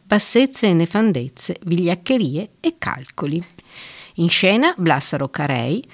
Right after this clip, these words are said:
Andrea Lolli, Pietro Bontempo e Monica Rogledi. Lo spettacolo sarà in scena al Teatro Bobbio dal sei al nove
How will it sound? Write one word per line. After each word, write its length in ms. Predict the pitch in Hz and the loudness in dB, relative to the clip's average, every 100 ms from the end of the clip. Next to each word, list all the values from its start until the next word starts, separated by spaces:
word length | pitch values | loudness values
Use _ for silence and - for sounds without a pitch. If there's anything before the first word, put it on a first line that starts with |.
| - - | -20 -10
Andrea 420 | 151 156 147 139 | -2 0 0 0
Lolli, 520 | 147 139 139 151 220 - - _ | 0 -2 -2 -2 -2 -4 -20 _
Pietro 360 | - 180 180 151 | 0 2 2 -2
Bontempo 760 | 170 208 214 151 131 135 262 - | -2 -2 0 -2 -2 -6 -6 -2
e 100 | 302 | 0
Monica 540 | 165 123 139 - - | 0 0 -6 -6 -6
Rogledi. 840 | 190 202 196 147 117 85 131 156 156 _ _ _ _ _ _ _ _ - - _ _ _ | -2 -2 -2 -4 -6 -8 -2 -2 -2 _ _ _ _ _ _ _ _ -20 -20 _ _ _
Lo 100 | 190 | -8
spettacolo 600 | 165 196 - 175 - 302 - | -6 -6 -2 -2 0 0 0
sarà 240 | - 139 | -2 -2
in 80 | 151 | -2
scena 400 | - 156 135 120 | -2 -2 -2 -4
al 80 | 131 | -8
Teatro 320 | 123 - 214 | -10 -6 -4
Bobbio 460 | 240 247 262 480 - | -2 -2 0 -2 -2
dal 180 | 285 | -4
sei 380 | 330 - 135 165 - | -2 -4 -6 -12 -10
al 140 | 285 | -4
nove 340 | 254 131 143 | -2 -4 -6